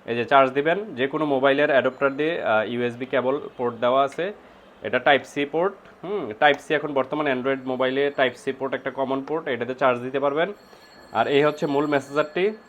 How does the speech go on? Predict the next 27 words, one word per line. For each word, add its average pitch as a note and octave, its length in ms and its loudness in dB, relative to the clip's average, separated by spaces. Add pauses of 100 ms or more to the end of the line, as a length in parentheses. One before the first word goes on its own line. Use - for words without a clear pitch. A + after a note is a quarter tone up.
(320)
এই C#3 120 0
ম্যাসাজারটি D#3+ 460 2
এখানে D#3+ 200 2
একটা D#3+ 120 -2
পাওয়ার D#3 320 6
বাটন D#3+ 280 4
আছে, F#3+ 380 -2 (420)
এটা A2+ 120 -2
কয়েকটা D#3 360 4
মোডে B2+ 280 2
আছে, A#2+ 180 0
দুই A#2+ 120 -6
তিনটা C#3+ 220 -4
মোডে B2 280 -2
চলবে C#3+ 400 0 (400)
এবং C3 260 -2
খুবই, F#3 420 4 (100)
আহ, B2 180 2
কার্যকরী। E3 640 0
এবং D3+ 280 0
আপনারা C#3+ 440 -2
সবাই D#3 340 2
এই D#3 60 0
প্রোডাক্টটা D#3 460 0
সম্পর্কে D3 320 -4
অবগত D3 340 -2
আছেন, D3 420 0